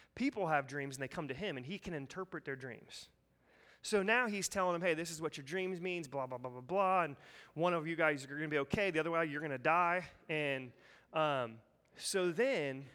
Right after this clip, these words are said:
he is still in jail, and those guys, the one guy gets out, and he's hanging out with the Pharaoh, right? And the Pharaoh says he has this dream, and he asks people to interpret. No one can interpret it.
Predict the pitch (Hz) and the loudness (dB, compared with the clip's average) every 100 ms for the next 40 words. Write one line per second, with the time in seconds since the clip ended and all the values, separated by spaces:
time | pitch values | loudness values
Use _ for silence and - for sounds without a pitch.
0 | - - - - _ _ _ _ _ _ | -20 -20 -20 -20 _ _ _ _ _ _
1 | _ _ _ _ - 202 208 180 180 170 | _ _ _ _ -6 -4 -4 -2 -2 -2
2 | 143 131 - - 190 202 208 165 180 170 | -2 -2 -2 0 0 0 -4 -4 -2 0
3 | 127 - 143 147 185 165 160 156 139 139 | 0 -2 -2 0 0 0 2 2 -2 -6
4 | 147 170 160 147 143 143 139 131 135 120 | -4 0 2 2 0 -4 0 2 2 -2
5 | 113 143 160 139 - - 160 156 151 135 | -8 -8 -6 -6 -10 -6 -2 2 2 0
6 | 135 123 - 127 110 90 - _ - 131 | -8 -10 -4 -4 -4 -8 -10 _ -6 -4
7 | 147 - _ _ - - 156 156 131 - | -4 -8 _ _ -16 -2 -2 0 -4 -2
8 | 185 226 170 127 117 117 - - - - | 0 2 2 2 0 -4 -12 -20 -6 -2
9 | - 156 143 127 120 - - 196 190 147 | 2 4 4 2 -2 -8 -8 -6 -4 -4
10 | 131 120 - 127 120 120 127 _ - - | -6 -10 -8 -8 -8 -10 -14 _ -20 -6
11 | - 156 160 165 - - 180 160 151 139 | -2 0 2 2 -2 -6 -8 -4 -6 -6
12 | 165 135 139 170 180 180 170 139 123 117 | -8 -6 -2 0 0 -2 -6 -6 -6 -8
13 | - - | -6 -8